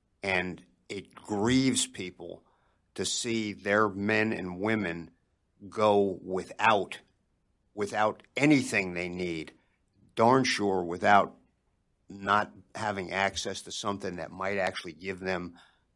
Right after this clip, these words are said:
the, the healing that they need to, uh, to move on in life. So, uh, Damon, I will give you an opportunity to say whatever you want about the movie, if you want to add to it,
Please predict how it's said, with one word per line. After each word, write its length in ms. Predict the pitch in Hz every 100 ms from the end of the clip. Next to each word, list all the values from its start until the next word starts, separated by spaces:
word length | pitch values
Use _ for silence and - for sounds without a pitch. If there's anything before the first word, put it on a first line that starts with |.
| _
the, 340 | 98 90 82 -
the 80 | -
healing 680 | 80 - 120 120 104 95 90
that 180 | 87 87
they 160 | 98
need 440 | 95 101 101 92 -
to, 340 | 98 87 85
uh, 160 | 80 78 -
to 100 | 98
move 320 | 90 95 92
on 220 | 87 82
in 140 | 78 80
life. 440 | 82 78 - - _ _ _ _ _ -
So, 400 | - 101 90 - - _ _
uh, 200 | 98 90 - -
Damon, 260 | 95 107 110
I 120 | 98
will 120 | 101
give 240 | 92 110 107
you 180 | 110 101
an 60 |
opportunity 720 | 98 95 95 - 104 104 95 90
to 80 | 87
say 480 | - 101 95 92 87 _
whatever 260 | 95 95
you 140 | 98 92
want 320 | 95 92 -
about 240 | 92 90
the 60 | -
movie, 340 | 95 98 95
if 80 | 90
you 80 | 87
want 160 | 87
to 100 | 90
add 160 | 101 104
to 180 | 107 101
it, 180 | 98